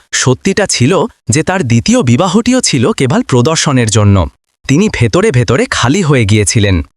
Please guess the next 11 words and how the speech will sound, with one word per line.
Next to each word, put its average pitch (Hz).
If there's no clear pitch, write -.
এই 160
সময়ে 185
সিয়া 156
তার 214
ব্যবসাকে 127
একটি 143
প্রাইভেট 127
লিমিটেড 190
কোম্পানিতে 143
রূপান্তরিত 123
করলেন। 98